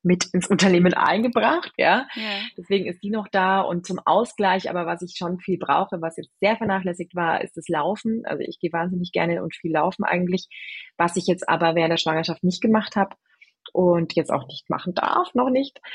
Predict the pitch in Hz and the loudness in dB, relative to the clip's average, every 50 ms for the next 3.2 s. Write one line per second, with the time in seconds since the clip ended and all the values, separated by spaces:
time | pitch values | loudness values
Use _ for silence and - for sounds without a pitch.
0 | - - - - - - 220 220 220 226 214 - 220 - 180 180 185 196 - - | -12 -12 -12 -4 0 2 2 4 4 2 0 0 0 0 0 2 2 2 4 4
1 | 190 190 190 180 185 - 180 196 214 220 208 208 - 180 190 196 196 - - 190 | 4 4 4 2 4 2 4 4 4 4 2 2 2 2 2 2 2 -2 -6 -4
2 | 190 185 185 180 - - 165 165 180 185 170 165 165 160 165 170 175 175 175 - | 0 0 -2 -2 -2 -4 -2 0 0 0 -2 -2 -2 -2 -4 -4 -6 -8 -10 -12
3 | _ _ _ | _ _ _